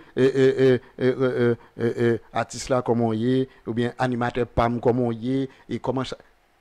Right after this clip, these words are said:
et, et comment il est encore, et, et, et, et, et, et,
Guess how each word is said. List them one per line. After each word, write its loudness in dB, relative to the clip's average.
et, -2
et -2
comment -2
il 2
est 0
encore, -2
et, -2
et, 0
et, -6
et, -4
et, -4
et, -8